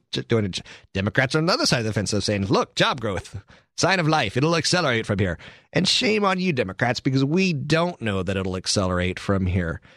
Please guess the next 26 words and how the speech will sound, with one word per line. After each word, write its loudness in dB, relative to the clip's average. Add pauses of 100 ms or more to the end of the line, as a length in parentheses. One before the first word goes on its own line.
(260)
So 2
a 4
hundred 0
sixty-two -2
thousand 0
jobs 2
were -2
tempered -2
by 0
stubborn 0
unemployment. 0 (260)
Uh, 0
Larry 2
Summers 0
is -2
out 0
there 0
noting 0
some -2
large -2
businesses -4
were -2
beginning -2
to -4
hire -4
again. -6